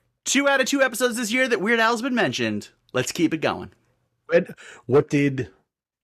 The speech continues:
Speaker 2: di-, give me a little background as to that. How did you learn this from Weird Al Yankovic?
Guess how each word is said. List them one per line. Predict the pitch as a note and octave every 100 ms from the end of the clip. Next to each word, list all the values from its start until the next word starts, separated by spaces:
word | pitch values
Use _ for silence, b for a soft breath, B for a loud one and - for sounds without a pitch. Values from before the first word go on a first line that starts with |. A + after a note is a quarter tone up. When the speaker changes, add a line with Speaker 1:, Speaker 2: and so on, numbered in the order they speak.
| -
Speaker 2:
di-, | D#3+ D#3
give | C3
me | D3
a | C#3
little | C3+
background | G#2+ B2+ A#2+ G#2 F2+
as | F2 E2+
to | F#2+
that. | E2 D#2 - _ _ -
How | B2+ C#3
did | B2+
you | C#3+
learn | B2+ B2
this | A#2 G2
from | A2 G2+
Weird | G#2
Al | G2 G2
Yankovic? | F#2+ F2 - D2